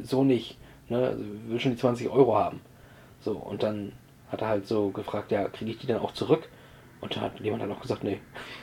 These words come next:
<laughs> Und deswegen, total wirrer Typ eigentlich. Der, weiß nicht, ob der auf Droge war oder so, oder ist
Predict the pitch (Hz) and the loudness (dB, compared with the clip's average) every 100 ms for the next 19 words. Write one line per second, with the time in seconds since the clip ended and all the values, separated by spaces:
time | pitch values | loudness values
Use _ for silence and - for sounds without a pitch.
0 | - - - 392 - 156 127 123 127 131 | -18 -20 -6 -6 0 0 0 2 2 2
1 | - - - - 160 185 233 - 143 - | -4 -18 -20 -14 -8 0 0 2 2 6
2 | 165 151 135 175 180 - 269 - 98 98 | 6 6 4 4 4 2 -2 -2 -6 -4
3 | 104 147 - 123 117 - - 135 147 135 | 2 2 2 0 -2 -12 -2 0 2 2
4 | 117 - - 92 117 151 196 196 196 196 | 0 -2 -4 0 2 6 6 6 2 4
5 | 202 196 196 208 - - - - - | 2 4 4 4 4 0 0 -12 -18